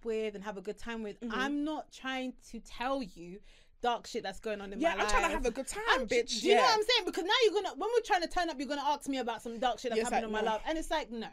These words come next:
Speaker 1: I have my
Speaker 2: Yeah.
Speaker 1: therapist friend, I have my friend
Speaker 2: Friends,
Speaker 1: that I
Speaker 2: yeah.
Speaker 1: that I re-, lean on for emotional support. And that's
Speaker 2: Mm-hmm.
Speaker 1: the thing. There's tiers to different friendships. And even as friends, you don't have to tell your friends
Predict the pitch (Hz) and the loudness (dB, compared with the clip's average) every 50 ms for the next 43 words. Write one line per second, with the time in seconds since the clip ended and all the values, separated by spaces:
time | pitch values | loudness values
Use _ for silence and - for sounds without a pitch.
0 | - - - - - - - 240 294 285 330 392 392 339 302 277 - - 269 262 | 0 2 2 2 -2 -4 -4 -2 -2 2 4 2 2 2 0 -2 -2 0 -2 -2
1 | 254 247 247 240 247 214 - - 202 208 202 208 247 262 233 233 220 214 - 254 | -2 -2 -2 -4 -8 -10 -8 -8 -8 -8 -6 -6 -6 -8 -6 -8 -8 -8 -6 -6
2 | 240 226 220 226 190 190 196 214 202 202 185 165 - - - - - - 185 208 | -4 -2 -2 -2 -4 -4 -4 -4 -2 -2 -2 -4 -8 -14 -20 -20 -20 -12 -4 -4
3 | 220 - - - 202 208 - 214 233 226 220 254 247 190 - 185 214 226 233 233 | -4 -4 -4 -10 -18 -14 -6 -4 -4 -4 -4 -4 -12 -12 -14 -12 -10 -8 -6 -6
4 | 220 196 196 190 - 202 208 208 208 208 - 214 202 - 214 - - 247 202 - | -8 -8 -10 -10 -10 -10 -8 -8 -10 -10 -10 -12 -12 -12 -12 -6 -4 -4 -4 -4
5 | 208 220 214 220 214 208 202 220 214 - - 254 233 202 190 190 185 185 - - | -4 -6 -6 -4 -6 -4 -6 -8 -8 -8 -8 -8 -8 -8 -10 -12 -12 -12 -4 -2
6 | - 262 247 240 240 - 226 196 185 202 202 202 - 202 190 180 170 - _ - | -2 -2 -2 -4 -8 -10 -12 -10 -8 -10 -10 -10 -12 -14 -14 -14 -14 -16 _ -20
7 | - - - - - - 226 196 196 190 190 196 - - - 247 247 240 233 226 | -16 -14 -14 -14 -12 -10 -8 -8 -8 -10 -12 -14 -12 -4 -2 -2 0 -2 -2 -6
8 | - - - - 262 302 349 359 403 311 262 240 247 254 277 269 - - - - | -12 -20 -16 -8 -6 -4 -4 -2 -4 -6 -4 -6 -6 -6 -6 -8 -10 -18 -10 -8
9 | 247 226 196 190 190 185 185 208 226 226 - - - - - - - - _ _ | -6 -6 -6 -8 -10 -12 -12 -14 -14 -16 -18 -20 -20 -20 -20 -20 -20 -20 _ _
10 | _ _ - - - - 202 214 233 220 - 247 262 269 247 220 233 247 240 - | _ _ -20 -20 -16 -12 -8 -8 -8 -6 -4 -4 -4 -4 -4 -6 -10 -10 -10 -10
11 | 226 - - - 220 208 208 196 190 190 185 - - 185 180 180 175 180 - - | -12 -6 -4 -4 -4 -4 -6 -10 -12 -14 -16 -14 -16 -16 -14 -14 -14 -16 -18 -20
12 | - | -20